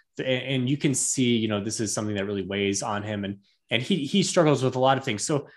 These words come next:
I, I don't know why I thought he was so perfect before. Like, he is maybe still a little perfect and, like, never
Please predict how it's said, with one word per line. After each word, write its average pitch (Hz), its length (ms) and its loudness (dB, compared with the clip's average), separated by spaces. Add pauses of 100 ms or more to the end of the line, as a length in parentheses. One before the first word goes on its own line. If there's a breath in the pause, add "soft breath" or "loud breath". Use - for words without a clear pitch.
(200 soft breath)
I, 76 240 -4
I - 40 4
don't 254 120 4
know 226 100 4
why 151 280 6
I 185 40 4
thought 165 220 0
he 165 80 0
was 147 260 0
so 160 440 -2
perfect 170 680 -2
before. 143 340 2
Like, 196 160 4
he 226 160 -4
is 208 280 2 (360 soft breath)
maybe 151 200 4
still 123 680 2
a 117 60 2
little 107 580 2
perfect 120 420 2
and, 113 80 0
like, 101 200 0
never 104 440 0